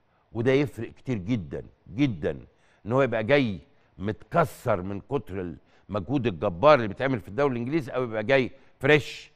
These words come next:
لأنه محمد صلاح مش أي لاعب. محمد صلاح لعيب مهم جدًا،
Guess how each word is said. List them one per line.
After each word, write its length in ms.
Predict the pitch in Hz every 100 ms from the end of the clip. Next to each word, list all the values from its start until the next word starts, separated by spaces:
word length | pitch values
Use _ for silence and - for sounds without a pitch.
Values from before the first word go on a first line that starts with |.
| _ _ -
لأنه 380 | 123 123 117 - _ _ _ _ -
محمد 380 | 95 147 135 123
صلاح 220 | 123 135
مش 200 | 107 -
أي 140 | 131
لاعب. 320 | 123 120 - - - _ _ -
محمد 240 | 113 95
صلاح 240 | - 123 107
لعيب 260 | 95 120
مهم 320 | 107 120 123
جدًا، 460 | 101 143 127 160